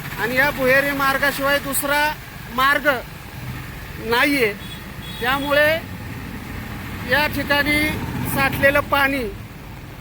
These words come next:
हे ड्रेनेज लाईनमधून जात नाही आहे. रोड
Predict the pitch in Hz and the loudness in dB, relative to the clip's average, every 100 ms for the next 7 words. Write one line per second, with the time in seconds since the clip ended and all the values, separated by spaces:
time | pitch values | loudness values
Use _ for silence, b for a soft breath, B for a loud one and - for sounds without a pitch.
0 | - 247 277 285 277 269 277 262 277 277 | -2 4 4 2 0 0 0 -2 2 2
1 | 277 277 262 254 247 240 247 220 208 214 | 0 -4 -4 -2 -2 -2 0 0 -2 -4
2 | - - - - - - - - - - | -8 -12 -12 -12 -14 -14 -14 -14 -12 -12
3 | - - - - - - - - - - | -10 -10 -10 -10 -10 -8 -6 -4 -4 -4
4 | - - - - - - - - - - | -4 -4 -4 -2 -2 -2 -2 -2 -2 -2
5 | - - - - - - - - - - | -2 -2 -2 -2 0 0 0 0 -2 -2
6 | - - - - - 220 262 | -2 -2 -2 -2 2 6 8